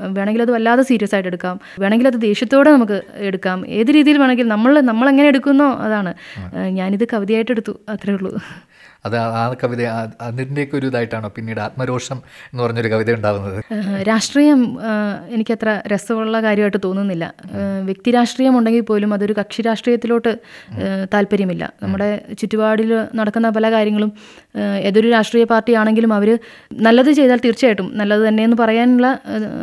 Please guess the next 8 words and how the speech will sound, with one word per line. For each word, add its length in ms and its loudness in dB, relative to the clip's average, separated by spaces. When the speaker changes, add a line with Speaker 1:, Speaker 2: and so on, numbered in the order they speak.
Speaker 1:
ഒരു, 300 -2
ഒരു 80 0
മനസ്സുണ്ട്. 420 0
പക്ഷേ 360 -4
Speaker 2:
ഉം. 120 -2
Speaker 1:
മോശം 340 2
ചെയ്യുമ്പോൾ, 400 2
ഏഹ്, 560 -2